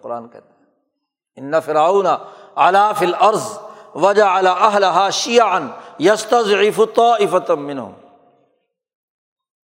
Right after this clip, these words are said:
بنی اسرائیل تو حکمران تھے، اور جب وسائل کے لوٹنے کا عمل شروع ہوا تو جو طاقتور تھا اس نے کمزور کو کیا ہے،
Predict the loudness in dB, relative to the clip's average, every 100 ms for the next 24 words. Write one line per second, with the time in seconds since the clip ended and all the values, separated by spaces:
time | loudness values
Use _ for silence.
0 | _ _ _ _ -8 -2 2 2 2 2
1 | 2 2 2 2 2 2 2 2 -2 -6
2 | -10 -12 -20 -20 _ _ _ _ -16 0
3 | 2 2 2 2 2 -2 2 0 2 2
4 | 0 0 0 0 0 0 2 2 4 2
5 | 2 0 -2 -4 0 0 2 2 2 2
6 | 0 0 -2 -2 0 0 0 -2 0 -2
7 | 0 0 0 -4 -18 -20 -10 -6 -2 -2
8 | -2 -4 0 0 0 -4 -2 -2 -2